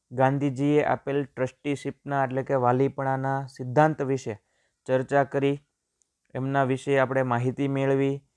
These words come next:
ગાંધીજીના જીવન ચરિત્ર વિશે ટૂંકમાં માહિતી મેળવી, કેમ કે ગાંધીજીનું જીવન ચરિત્ર છે એ અલૌકિક હતું. ઘણા બધા સત્યાગ્રહો,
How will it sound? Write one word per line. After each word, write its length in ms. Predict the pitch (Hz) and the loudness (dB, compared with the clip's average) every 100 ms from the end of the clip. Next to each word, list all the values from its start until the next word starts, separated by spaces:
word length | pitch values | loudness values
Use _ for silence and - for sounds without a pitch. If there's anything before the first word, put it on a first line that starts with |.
| _ _ - | _ _ -6
ગાંધીજીના 800 | 120 123 127 135 123 139 139 135 | 0 0 2 0 0 0 0 -2
જીવન 400 | 120 127 139 135 | 0 0 0 0
ચરિત્ર 420 | 139 131 120 131 131 | -4 -4 -4 -4 -2
વિશે 280 | 127 143 | -2 -4
ટૂંકમાં 420 | 131 170 - 165 147 | -4 -6 0 0 2
માહિતી 340 | 139 120 123 | 0 -2 -4
મેળવી, 300 | 117 113 110 | -4 -4 -6
કેમ 160 | 123 127 | -8 -8
કે 100 | 127 | -6
ગાંધીજીનું 800 | 120 123 131 143 139 143 147 123 | -4 -2 0 0 0 -2 -2 -4
જીવન 320 | 120 131 135 | -2 -2 -4
ચરિત્ર 380 | 120 127 123 123 131 | -6 -6 -4 -2 -4
છે 220 | 123 151 113 - _ _ _ _ _ - | -2 0 -2 -4 _ _ _ _ _ -10
એ 100 | 135 - | -8 -2
અલૌકિક 540 | 135 160 143 156 - | 4 4 4 -2 -4
હતું. 340 | 120 - 110 - _ _ _ _ | -10 -10 -12 -14 _ _ _ _
ઘણા 240 | 127 139 143 | -2 0 2
બધા 320 | 139 143 143 | 2 2 2
સત્યાગ્રહો, 840 | 143 131 - 139 131 139 135 | -2 -10 -4 -2 0 0 2